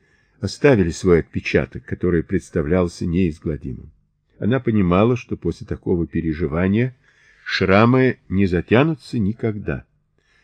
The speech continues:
С этим оставалось только смириться. Но пугало, что душераздирающие сцены, свидетелем которых он был, вызовут у него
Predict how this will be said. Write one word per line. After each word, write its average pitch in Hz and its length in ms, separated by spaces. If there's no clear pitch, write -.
С - 160
этим 123 460
оставалось 95 560
только - 320
смириться. 101 640
Но 101 200
пугало, 107 440
что - 260
душераздирающие 90 1200
сцены, 117 680
свидетелем 92 720
которых 82 480
он 80 160
был, 73 240
вызовут 139 640
у 113 40
него 101 500